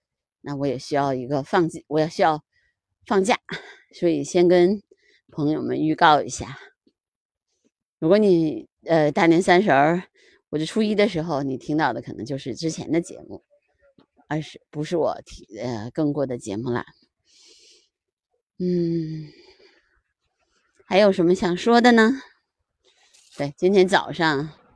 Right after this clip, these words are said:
依然大家看，我看到的都是群鸟，对，因为还是没有去远的地方。北京呢，疫情的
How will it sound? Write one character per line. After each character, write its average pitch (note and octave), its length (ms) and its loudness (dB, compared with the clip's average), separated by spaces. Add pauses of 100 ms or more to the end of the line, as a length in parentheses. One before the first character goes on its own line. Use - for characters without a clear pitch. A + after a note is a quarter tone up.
(420)
依 F#3+ 120 -4
然 D3+ 520 -2 (340)
大 E3 140 2
家 E3 160 2
看， - 460 -4
我 D3 120 -2
看 F#3+ 160 2
到 F3 120 4
的 D3+ 120 0
都 D#3 140 2
是 E3 260 0 (360)
群 G3 200 -2
鸟， G#3 300 0 (480)
对， B2+ 180 -12 (920)
因 E3+ 120 -2
为 F3+ 120 6
还 F3+ 180 2
是 G#3 120 0
没 F#3+ 100 4
有 F#3+ 120 8
去 F3 200 2
远 - 160 0
的 A#2 100 -2
地 D3+ 140 0
方。 B2 260 -6 (3250)
北 F#3+ 180 6
京 C4 240 6
呢， G#3+ 540 4 (100)
疫 A#3+ 140 0
情 F#3+ 380 2
的 D3 540 2